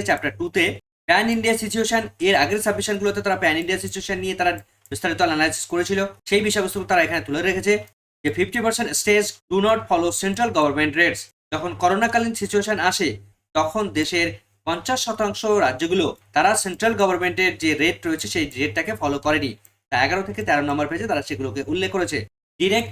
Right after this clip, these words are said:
impact of states with similar ropa rules but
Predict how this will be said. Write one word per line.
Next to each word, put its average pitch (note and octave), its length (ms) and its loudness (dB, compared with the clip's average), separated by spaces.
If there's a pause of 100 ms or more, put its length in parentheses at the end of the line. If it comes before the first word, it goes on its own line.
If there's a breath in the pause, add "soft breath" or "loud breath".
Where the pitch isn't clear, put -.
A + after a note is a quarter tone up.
(140)
impact F#3+ 400 0 (220)
of C3+ 120 4 (240)
states D#3+ 340 0 (280)
with D3+ 140 -2 (160)
similar G#3 340 2 (140)
ropa D3+ 300 2 (480)
rules E3+ 280 2 (180)
but D3 260 4